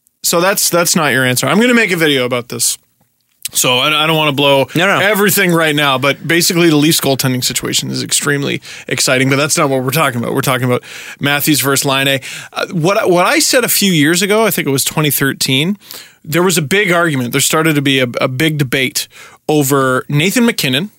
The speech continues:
Speaker 1: going first overall or Seth Jones going first overall, who met in the Memorial Cup final that year.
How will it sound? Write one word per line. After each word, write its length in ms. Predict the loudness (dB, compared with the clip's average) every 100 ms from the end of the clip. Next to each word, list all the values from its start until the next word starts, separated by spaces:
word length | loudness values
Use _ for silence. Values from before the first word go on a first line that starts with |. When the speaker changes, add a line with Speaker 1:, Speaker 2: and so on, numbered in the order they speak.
| _ _ _ -20 _ -8
Speaker 1:
going 240 | -2 0 0
first 300 | -2 0 0
overall 420 | 0 0 -2 -4 -8 -8 2
or 380 | 4 4 0 _ -20 _ -6
Seth 320 | -2 -2 0
Jones 540 | 0 0 0 -2 -4 _ _ _ -2
going 280 | 0 0
first 300 | 0 -2 0
overall, 440 | -2 -2 -4 -6 -12 _ _ _ _ _ -4
who 120 | 2
met 160 | 2 2
in 60 | 2
the 80 |
Memorial 480 | 2 2 2 4 2
Cup 220 | 0 -2
final 320 | 0 2 2 4
that 180 | 4
year. 340 | 4 2 0